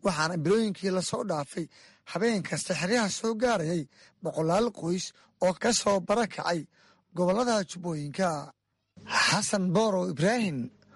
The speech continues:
shan maalin ka hor ayuu soo gaaray kaamka Dadaab.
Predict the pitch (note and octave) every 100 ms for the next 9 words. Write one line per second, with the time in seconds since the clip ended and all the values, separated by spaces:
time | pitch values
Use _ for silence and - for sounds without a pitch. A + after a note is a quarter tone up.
0 | - - - C4+ C#4 A#3 G#3 G3 A#3+ A3
1 | F#3+ F#3 F#3+ - B3 F3 D#3 F3 F#3 -
2 | B3 F3 - E3 D#3 D3+ D3